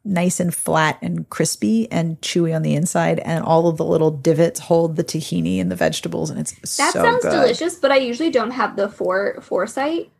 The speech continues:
Speaker 2: Like, if
Speaker 1: To
Speaker 2: I, like, I wanna make something now, and then I read the recipe that's like,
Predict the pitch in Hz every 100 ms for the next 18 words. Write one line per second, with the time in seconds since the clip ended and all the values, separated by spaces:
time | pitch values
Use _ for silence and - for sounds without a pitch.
0 | _ _ 220 214 - _ 254 - 285 349
1 | 330 - _ _ 277 226 - 262 381 349
2 | 285 247 240 - 214 202 202 214 208 196
3 | - 208 214 220 233 214 214 240 233 202
4 | 190 214 196